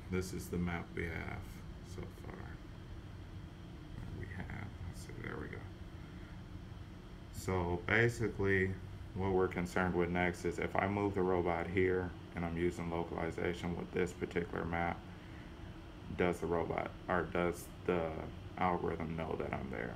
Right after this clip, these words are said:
So that's what we're gonna be testing next. But so far, as far as mapping, I think we're okay on the two D aspect.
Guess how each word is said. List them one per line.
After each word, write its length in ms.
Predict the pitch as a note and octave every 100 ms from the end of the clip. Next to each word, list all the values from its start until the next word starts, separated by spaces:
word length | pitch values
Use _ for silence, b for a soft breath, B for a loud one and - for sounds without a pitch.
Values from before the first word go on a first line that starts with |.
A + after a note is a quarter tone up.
| -
So 180 | - E2+
that's 280 | E2+ E2 E2+
what 160 | E2
we're 80 | E2
gonna 140 | D#2+
be 120 | - -
testing 480 | - - - - G1+
next. 380 | G1+ G1+ - -
But 120 | F2 -
so 180 | F#2+ F2+
far, 180 | F2+ E2+
as 100 | D#2
far 260 | - F2 E2+
as 120 | -
mapping, 580 | E2 E2 E2+ - E2+ D#2+ - B B B B - -
I 60 | E2+ - D#2+
think 220 | D2+ D2+ -
we're 260 | D2+ D#2+ D#2
okay 540 | D#2+ - E2 E2 D#2+ -
on 140 | E2+ -
the 160 | -
two 160 | F#2 E2
D 160 | D2 D2
aspect. 540 | C#2+ - - F2+